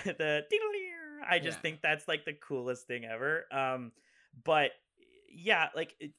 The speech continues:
Speaker 1: like you said, it's just, yeah, it's just, um, there's, there's just a couple of, like, specific things in this film that are, are so cool.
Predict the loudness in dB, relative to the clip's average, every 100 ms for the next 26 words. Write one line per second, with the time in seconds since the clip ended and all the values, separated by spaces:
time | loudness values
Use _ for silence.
0 | -6 -6 -6 -8 0 0 0 -4 -10 -8
1 | -8 -8 -14 -20 _ _ _ _ _ _
2 | _ _ _ _ -20 -16 -14 -12 -12 -12
3 | -10 -8 -8 -10 -16 -20 _ -4 -4 -4
4 | -6 -6 -4 -10 -8 -10 -8 -8 -4 -6
5 | -6 _ _ _ _ _ _ _ _ _
6 | _ _ _ -12 -12 -12 -12 -10 -10 -10
7 | -10 -10 -10 -14 -16 -18 -14 -14 -12 -14
8 | -12 -12 -12 _ _ _ -8 -6 -6 -4
9 | -4 -6 -10 -8 -6 -6